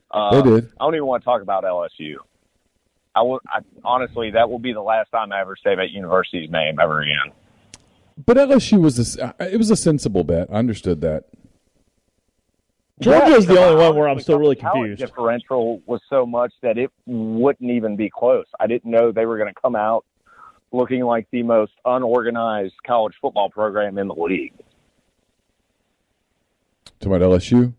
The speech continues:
Speaker 1: I mean, that was just awful.
Speaker 2: Yeah.
Speaker 1: You had, what, three muff punts, two blocked P A, uh, field goal blocked, a P A T blocked.
Speaker 2: Yep.
Speaker 1: Your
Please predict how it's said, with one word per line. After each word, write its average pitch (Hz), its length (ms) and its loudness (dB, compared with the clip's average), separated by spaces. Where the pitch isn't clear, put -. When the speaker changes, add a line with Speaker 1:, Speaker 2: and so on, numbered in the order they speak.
Speaker 1:
I 113 60 -2
mean, 110 120 -2
that 175 140 2
was 214 180 -4
just - 160 -20
awful. 123 420 -2
Speaker 2:
Yeah. 87 180 2
Speaker 1:
You 80 80 2
had, 110 200 -6
what, 127 220 -2
three 131 320 -4
muff 156 320 -2
punts, 147 340 -6
two 151 240 -2
blocked 131 420 -6
P 160 160 -2
A, 143 80 -2
uh, 101 200 4
field 156 200 -2
goal 156 160 2
blocked, 147 320 0
a 110 60 -18
P 135 160 -6
A 139 140 0
T 156 180 -12
blocked. 143 380 -2
Speaker 2:
Yep. 80 200 0
Speaker 1:
Your 113 260 0